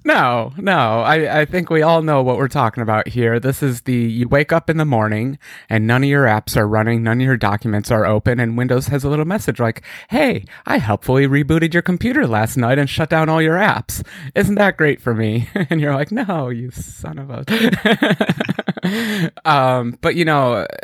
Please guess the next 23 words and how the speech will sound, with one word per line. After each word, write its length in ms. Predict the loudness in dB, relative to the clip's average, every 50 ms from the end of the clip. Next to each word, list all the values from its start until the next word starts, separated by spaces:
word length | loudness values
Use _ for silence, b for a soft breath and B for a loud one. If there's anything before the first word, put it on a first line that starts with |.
| -14 -14 -12
it's 380 | -12 -10 -6 -2 -2 -2 2
not 180 | 2 2 2 2
just 200 | 0 -4 -4 -2
Microsoft's 560 | -2 -2 -2 -2 -4 -6 -4 -2 -4 -4 -4
problem. 300 | -4 -2 -2 0 2 4
They're 160 | 4 4 4
the 100 | 4 2
ones 240 | 2 2 0 0 0
that 100 | -2 -2
aggressively 580 | -2 0 2 0 0 0 0 -4 -2 0 0 0
reboot, 480 | 2 0 0 -2 -2 -2 -2 -2 -4 -4
and 100 | -4 -4 -4
I 80 | -4 -4
think 160 | -6 -6 -6
that's 200 | -6 -8 -8 -6
the 140 | -6 -4 -4
absolute 360 | -4 -4 -4 -6 -6 -6 -4
worst 260 | -4 -4 -4 -4 -4
feature 340 | -2 -4 -4 -2 -4 -4 -4
on 140 | -4 -4 -6
the 80 | -4
planet. 500 | -4 -2 0 0 0 0 0 -2 -4 -4 _ B B B B B B
But, 340 | 0 2 2 2 2 0 -4